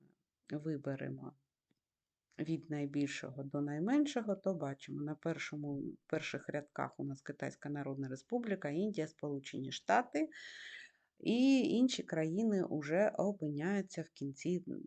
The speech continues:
ну, с-, в залежності від Сан-Марино тепер у нас у кінці списку.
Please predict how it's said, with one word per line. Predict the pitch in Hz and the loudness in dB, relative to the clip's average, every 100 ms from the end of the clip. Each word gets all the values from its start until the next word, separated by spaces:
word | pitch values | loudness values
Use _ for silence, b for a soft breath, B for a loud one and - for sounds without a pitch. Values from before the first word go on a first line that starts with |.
| - | -6
ну, | 139 135 - _ | -4 -4 -8 _
с-, | - - - 143 _ _ _ _ _ b b b _ | -14 -12 -14 -16 _ _ _ _ _ b b b _
в | |
залежності | 165 151 170 196 170 160 - 143 | 0 2 4 2 2 -2 -4 -4
від | 135 | -4
Сан-Марино | - 151 151 143 190 214 | -2 0 2 0 0 0
тепер | 180 135 - 170 | -2 -4 -2 0
у | 160 | 0
нас | 143 175 - | -2 -6 -4
у | 170 | -4
кінці | - 147 143 - | -2 -4 -4 -12
списку. | - - - - - | -12 -16 -18 -18 -20